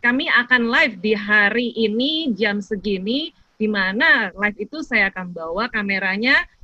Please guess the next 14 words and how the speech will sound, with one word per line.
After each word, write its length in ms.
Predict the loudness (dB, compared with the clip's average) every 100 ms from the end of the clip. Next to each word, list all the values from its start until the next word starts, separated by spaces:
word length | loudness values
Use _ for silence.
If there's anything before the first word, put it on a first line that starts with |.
| -12
eh, 400 | -4 0 2 2 0
handphonenya, 680 | -2 -6 -8 -4 0 2 2
menunjukkan, 500 | 0 0 -2 -2 -2
nah, 160 | -4 -8
ini 140 | -10 -4
adalah 220 | -2 -4
kamar 220 | -10 -12
mandinya, 540 | -12 -6 -4 -2 -2 -4 _ -20
dan 220 | -8 -8 -2
ini. 320 | 0 2 2
Pada 240 | 2 2
saat 240 | 0 -4 -4
live 280 | -2 -4 -4
itu, 540 | -10 -4 -2 0 -2